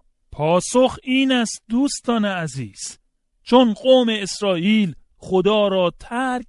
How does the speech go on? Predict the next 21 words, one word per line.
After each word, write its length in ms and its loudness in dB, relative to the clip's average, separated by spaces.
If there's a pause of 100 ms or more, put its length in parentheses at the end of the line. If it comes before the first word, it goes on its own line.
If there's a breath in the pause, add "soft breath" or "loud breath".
کردند. 720 -8 (200)
شهرت 840 -4 (340)
سلیمان. 920 -2 (140)
سپس 480 0 (180)
در 180 4
مورد 340 2 (320)
مشکلاتی 1160 0
میان 500 -2
سلیمان 1040 -2
و 380 0
هیرام 680 0 (200)
پادشاهی 960 -2 (220)
سور 600 -2
گفته 320 -8
می 120 -8
شود. 400 -12 (240)
در 160 -2
اول 240 0
پادشاهان 880 -4
فصل 400 -8
نه 420 -4